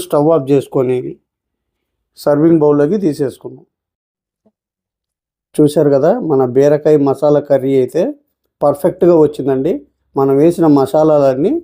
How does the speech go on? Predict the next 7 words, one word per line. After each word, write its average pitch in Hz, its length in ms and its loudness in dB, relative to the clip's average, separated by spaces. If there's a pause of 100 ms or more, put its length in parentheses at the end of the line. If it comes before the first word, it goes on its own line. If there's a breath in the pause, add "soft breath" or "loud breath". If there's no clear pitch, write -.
(380)
చక్కగా 180 520 0
సరిపోయినాయి. 135 540 -4
గ్రేవీ 147 300 2 (100)
కూడా 143 160 2 (160)
కావాల్సినంత 139 680 0 (100)
గ్రేవీ 147 360 0
వచ్చింది. 139 360 -6